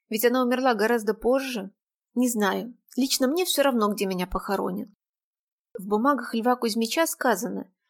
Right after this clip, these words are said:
что Яшку похоронили в Колыпине. Уверена, что мы видели его могилу. «Анфиса, я не понимаю, почему тебя это интересует?» Затрудняюсь ответить,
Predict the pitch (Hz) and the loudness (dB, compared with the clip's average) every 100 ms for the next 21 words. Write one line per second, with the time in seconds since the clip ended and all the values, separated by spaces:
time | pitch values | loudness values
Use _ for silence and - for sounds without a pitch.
0 | _ - - 214 339 - 196 202 - 214 | _ -8 -4 0 2 0 -4 -6 -4 -2
1 | 240 294 302 - 294 240 - 175 185 - | 0 -2 -2 -2 0 -2 -4 -6 -8 -12
2 | _ _ _ _ _ 254 262 330 214 185 | _ _ _ _ _ 0 2 2 2 -2
3 | 208 _ _ - 233 220 233 233 254 254 | -8 _ _ -4 0 2 0 0 0 2
4 | 240 226 226 214 190 202 180 - _ _ | 2 2 2 0 -2 -4 -6 -10 _ _
5 | _ _ _ _ _ _ - 220 240 240 | _ _ _ _ _ _ -6 -4 -4 -4
6 | - 220 - 233 311 302 330 320 277 202 | -6 -10 -2 0 0 0 -2 0 2 2
7 | 185 202 247 311 349 247 240 254 262 247 | 0 -4 -2 -2 -2 0 0 0 -4 -4
8 | 262 254 - 190 170 233 _ _ _ _ | -4 -2 -2 -2 -4 -8 _ _ _ _
9 | _ _ _ _ 208 - 302 294 311 226 | _ _ _ _ -8 -4 -4 -2 0 0
10 | 190 214 214 214 - - - | 0 -4 -2 -2 -4 -10 -14